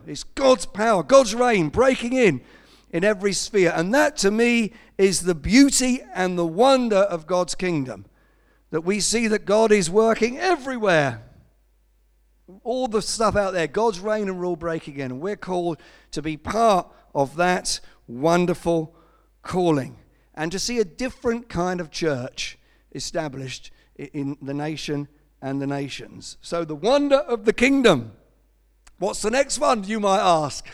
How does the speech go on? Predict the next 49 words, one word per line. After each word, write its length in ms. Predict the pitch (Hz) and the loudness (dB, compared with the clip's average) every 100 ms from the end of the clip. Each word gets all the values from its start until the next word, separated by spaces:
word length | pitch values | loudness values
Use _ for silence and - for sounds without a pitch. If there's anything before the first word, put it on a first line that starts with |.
| - 165 - | -14 -14 -12
<laughs> 100 | 139 - 208 | -14 -14 -8
It's 160 | 165 151 | -6 -4
the 100 | 165 | -2
wonder 300 | 156 156 143 | -2 -2 -4
of 100 | 127 | -4
the 60 | |
church. 540 | 131 143 127 123 - 120 - - 135 - 131 | -6 -4 -2 -4 -8 -14 -16 -20 -20 -18 -20
<laughs> 540 | - 185 - - - - | -18 -20 -20 -20 -10 2
Absolutely 840 | 170 180 180 170 160 175 147 156 | 2 2 -2 -2 -2 -2 -2 -4
amazing. 720 | 151 170 175 185 208 220 214 _ _ _ _ _ _ _ _ - | -2 0 2 2 2 0 -6 _ _ _ _ _ _ _ _ -10
You 80 | 185 | -2
know, 140 | 185 196 | -2 2
I, 320 | 202 214 202 - - - | 4 4 2 -4 -20 -6
uh, 120 | 180 190 | -4 -2
as 160 | 165 | -4
a 40 | 190 | -4
new 180 | 214 | -4
Christian, 520 | - 202 - 220 208 175 | -2 -6 -2 -2 0 -2
I, 140 | 170 | -4
you 80 | 180 | -2
know, 260 | 170 175 175 | 0 0 -2
I, 260 | 151 165 | -4 -6
I, 180 | 151 160 | -6 -6
I, 300 | 165 156 - - - _ _ - - 165 | -4 -4 -6 -10 -12 _ _ -20 -20 -12
I 140 | 160 165 | -8 -8
didn't 200 | 170 180 | -6 -4
know 80 | 160 | -4
anything 200 | 170 156 | -4 -6
about 260 | 151 165 | -6 -6
church. 340 | - 160 160 139 | -2 0 0 -4
I 40 | |
hadn't 160 | 143 151 | -6 -4
really 160 | 147 | -6
been 320 | 135 202 240 | 0 0 0
to 100 | 226 | -2
church. 600 | 175 165 143 143 165 - - _ _ - | -4 2 4 2 -2 -8 -16 _ _ -8
And, 500 | 160 160 156 156 156 | -4 -4 -4 -4 -4
uh, 80 | 151 | -6
you 120 | 175 | -4
know, 80 | 147 | -6
I 60 | |
started 300 | 135 185 180 | -4 -6 -6
to 60 | 135 | -6
get 140 | 170 | -6
this 100 | 165 | -4
passion 420 | - 208 208 175 | -2 -2 -2 -8
for 100 | 156 | -8
the 80 | 165 | -6
Bible. 600 | 165 185 196 185 208 190 | -4 0 2 4 2 2